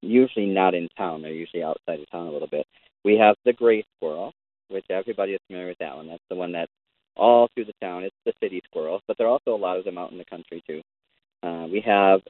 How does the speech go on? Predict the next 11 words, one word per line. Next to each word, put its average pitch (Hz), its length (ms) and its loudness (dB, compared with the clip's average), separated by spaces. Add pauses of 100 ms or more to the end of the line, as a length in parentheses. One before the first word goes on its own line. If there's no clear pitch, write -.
(120)
the 117 80 -2
flying 113 380 -2
squirrel. 98 260 -2
There's 107 160 -4
actually 101 400 -8
two 156 240 -6
species 104 380 -6
of 92 100 -6
flying 85 400 -8
squirrels. 85 420 -4
There's 90 220 -2